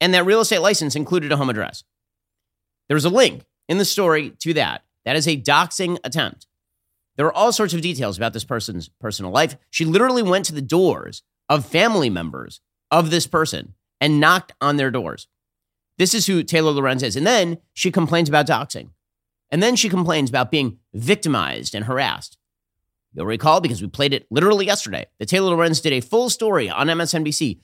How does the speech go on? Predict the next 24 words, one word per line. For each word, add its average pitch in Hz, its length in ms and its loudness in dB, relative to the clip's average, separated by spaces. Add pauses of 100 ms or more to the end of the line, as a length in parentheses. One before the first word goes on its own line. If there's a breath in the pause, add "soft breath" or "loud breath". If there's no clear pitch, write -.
(100)
complaining 180 580 0
and 165 260 -6
whining 214 460 0
and 131 220 -6
weeping 170 720 -2 (220)
over 175 180 -2
the 175 80 -8
fact 165 220 -2
that 135 120 -10
she'd 254 280 0
been 160 160 0
targeted 135 540 0 (180)
online 131 720 2
so - 280 2
much, 117 260 0
which 165 140 -4
is 208 120 -2
just, - 440 -2
I'm 165 140 -2
sorry, 101 220 -4
it's 135 100 -6
pathetic. 120 600 -6 (180)
It's - 100 -8
pathetic. 127 320 -4